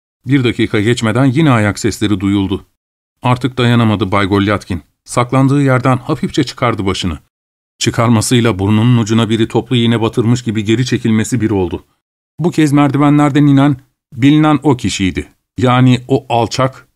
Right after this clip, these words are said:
entrikacı, aşağılık adam. Her zamanki gibi yine küçük adımlarla, bacağını birine tekme atıyormuş gibi savurarak tıpış tıpış iniyordu basamakları.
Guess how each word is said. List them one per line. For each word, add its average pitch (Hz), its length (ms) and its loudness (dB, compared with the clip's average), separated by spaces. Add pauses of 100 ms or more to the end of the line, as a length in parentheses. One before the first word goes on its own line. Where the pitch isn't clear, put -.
(200)
entrikacı, 123 760 0 (280)
aşağılık 113 500 -2
adam. 78 240 -8 (560)
Her 170 160 -2
zamanki 131 440 0
gibi 113 380 -2
yine 135 220 2
küçük 127 300 -6
adımlarla, 110 680 0 (320)
bacağını 131 480 0
birine 127 320 2
tekme 135 280 0
atıyormuş 127 540 2
gibi 117 180 -4
savurarak 123 580 -2
tıpış 175 280 -4
tıpış 123 300 -6
iniyordu 107 460 0
basamakları. 95 600 -2